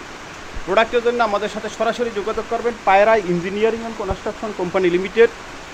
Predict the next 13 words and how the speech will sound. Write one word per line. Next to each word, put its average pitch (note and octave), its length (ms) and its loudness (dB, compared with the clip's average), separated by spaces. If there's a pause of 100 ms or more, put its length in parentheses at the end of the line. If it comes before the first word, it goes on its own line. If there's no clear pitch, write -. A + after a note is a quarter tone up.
(560)
authorized F#3+ 380 4
distributor G#3 480 0
of G3 180 4 (160)
Criso G#3 320 2
India G3+ 380 2 (100)
Private F#3 340 2
Limited, G#3 340 0 (800)
Criso A3 300 -2
of G3+ 220 6
France G3 300 2
multinational F#3 540 0
company। A3 240 -2 (1080)
তো F3+ 120 0